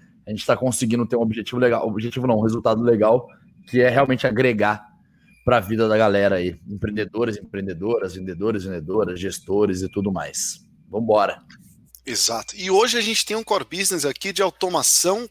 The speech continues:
Speaker 2: contratual.
Speaker 1: Isso, isso, isso, isso. Venda pra, vende pra jurídico,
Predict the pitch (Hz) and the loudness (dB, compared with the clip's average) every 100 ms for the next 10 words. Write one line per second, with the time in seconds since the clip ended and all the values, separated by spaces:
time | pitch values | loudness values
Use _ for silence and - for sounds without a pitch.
0 | - 190 180 165 151 - 143 214 226 _ | -8 -8 -2 -2 -4 0 2 2 -2 _
1 | _ _ _ _ _ _ _ _ _ _ | _ _ _ _ _ _ _ _ _ _
2 | _ _ _ _ _ _ _ 185 185 151 | _ _ _ _ _ _ _ 6 6 6
3 | - 110 104 110 - 101 - 87 85 117 | 2 -4 -4 -6 -4 -6 -6 -10 -6 -2
4 | 120 - 110 107 98 92 - _ _ _ | -2 0 2 2 2 -2 -8 _ _ _
5 | _ _ - 120 113 123 98 113 151 185 | _ _ -4 -4 -2 -2 -2 0 2 0
6 | 143 - 180 180 | -4 0 0 0